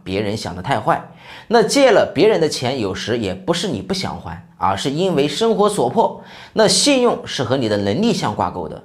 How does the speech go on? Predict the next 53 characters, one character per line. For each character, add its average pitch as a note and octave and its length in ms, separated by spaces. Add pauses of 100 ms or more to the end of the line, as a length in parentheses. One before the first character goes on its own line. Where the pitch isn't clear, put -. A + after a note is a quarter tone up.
那 E3 100
当 C4 320
你 C#3+ 80
没 D3 140
有 C3+ 140
相 F#3 320
匹 F#2 260
配 E2+ 160
的 A#2 140
能 G2+ 180
力 C#3+ 100
时， A2 300 (240)
那 C3+ 140
说 F3+ 240
好 G#2 160
的 F#2+ 80
还 G#2+ 200
钱 A#2+ 140
时 G2+ 140
间， F#2+ 280
你 F2+ 140
当 G2 180
然 F#2 160
也 D#2+ 120
就 F2+ 120
没 F#2 180
有 G#2+ 120
能 F2 180
力 F#2 120
去 F2 220
还 - 280
钱 E2 260
了。 E2 120 (640)
那 A#3 140
所 - 240
谓 G#3 120
的 F#3 100
人 D#3+ 220
性， A3 320
此 - 240
时 D3 160
此 - 200
刻 A#2 240
也 F2+ 140
就 E2+ 140
呈 E2+ 240
现 F2+ 180
出 F#2+ 120
来 D#2+ 120
了。 - 160 (480)
那 G#2+ 100
穷 B2+ 300
人， A#2 240